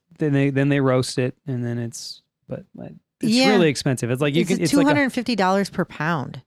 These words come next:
Speaker 1: Yeah, it's like four hundred buck, or not four hundred. It's like forty dollars a cup.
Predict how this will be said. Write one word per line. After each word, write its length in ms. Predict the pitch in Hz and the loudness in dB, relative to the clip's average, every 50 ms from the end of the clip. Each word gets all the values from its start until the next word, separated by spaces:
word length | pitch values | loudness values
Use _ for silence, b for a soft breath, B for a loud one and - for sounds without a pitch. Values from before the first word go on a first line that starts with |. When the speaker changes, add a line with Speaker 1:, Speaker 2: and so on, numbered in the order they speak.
| _ _ _ - | _ _ _ 0
Speaker 1:
Yeah, 120 | 175 175 | 2 2
it's 260 | - - 185 180 - - | 4 4 2 2 2 2
like 160 | 202 175 - | 0 0 0
four 360 | - - - - 208 233 220 | -4 -4 -2 2 2 2 2
hundred 280 | 240 247 220 175 127 110 | 2 2 0 -2 -2 0
buck, 360 | 151 143 151 156 160 - - - | 2 2 4 2 2 0 -4 -6
or 100 | - 160 | -4 0
not 200 | 160 147 135 123 | 0 0 0 0
four 120 | - - 120 | -2 -2 -2
hundred. 220 | 120 117 117 110 B B B | 0 0 -2 -6 B B B
It's 100 | - - | -4 -4
like 120 | 226 - | -4 -4
forty 380 | - - - 196 214 233 226 220 | -4 -4 -2 0 0 0 2 2
dollars 360 | 196 185 180 180 175 156 135 | 4 4 4 4 4 4 2
a 40 | 139 | 0
cup. 340 | - - 139 131 131 - | 0 -2 -2 -2 -2 -6